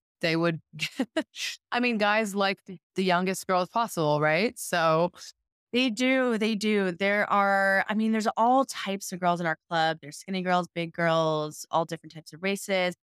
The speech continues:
Speaker 2: There are a few women who are older, actually in their forties, but they're amazing. But they have clientele 'cause they've worked there for so many years. They're called regulars that come in. I have a few regulars as well, but I have not been consistent enough or built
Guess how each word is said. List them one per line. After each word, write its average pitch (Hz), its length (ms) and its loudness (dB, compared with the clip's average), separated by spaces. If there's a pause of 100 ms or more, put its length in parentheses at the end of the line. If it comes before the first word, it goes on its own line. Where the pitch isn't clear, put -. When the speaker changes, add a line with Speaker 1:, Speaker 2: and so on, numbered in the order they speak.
(120)
Speaker 2:
There 185 140 0
are 214 160 6
a 220 40 -4
few 262 160 -6
women 214 220 -2
who 185 120 -4
are 165 160 0
older, 185 520 -2 (260)
actually 220 320 -4
in 208 60 0
their 165 120 -2
forties, 214 720 -4 (240)
but 190 120 -8
they're 190 160 0
amazing. 170 840 -4
But 202 160 -8
they 208 180 0
have 226 460 0 (260)
clientele 190 500 -2
'cause - 140 -18
they've 165 140 -6
worked 170 220 -4
there 160 140 -2
for 165 140 -10
so 165 380 -4
many 160 200 -4
years. 151 440 -2
They're 165 100 -6
called 156 300 -10
regulars 139 600 -10 (340)
that 160 140 -4
come 151 200 -4
in. 117 160 -2
I 220 260 0
have 277 260 -2
a 240 60 -6
few 196 200 -6
regulars 160 460 -2
as 156 140 -12
well, 156 420 -2 (300)
but 165 280 -2
I 175 180 0
have 185 160 -6
not 160 300 0 (240)
been 170 200 -2
consistent 175 600 -8
enough 156 360 -2
or 170 180 0
built 156 320 -4